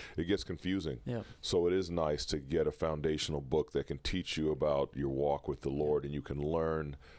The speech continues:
Speaker 1: the foundation of what being a Christian's all about.
Speaker 2: Yeah. Um, and something to add to that. So, like, with this, um,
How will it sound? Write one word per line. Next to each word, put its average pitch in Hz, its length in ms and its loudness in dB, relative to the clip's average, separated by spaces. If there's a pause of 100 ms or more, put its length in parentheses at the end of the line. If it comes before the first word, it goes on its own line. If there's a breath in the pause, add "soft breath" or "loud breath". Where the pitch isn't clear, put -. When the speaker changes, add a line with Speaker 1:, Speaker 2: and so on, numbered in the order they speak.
(160 loud breath)
Speaker 1:
the 80 100 0
foundation 82 880 0
of 67 140 -4
what 73 180 0
being 73 180 -2
a 69 60 -2
Christian's 67 480 -4
all 65 160 2
about. 60 320 -2 (100)
Speaker 2:
Yeah. - 140 -4 (320)
Um, 123 380 -2 (560 loud breath)
and 127 120 0
something 135 300 0
to 120 40 0
add 123 280 0
to 117 80 -6
that. 107 180 0
So, 135 160 4
like, 120 220 2
with 135 260 2
this, - 380 2
um, 101 480 -2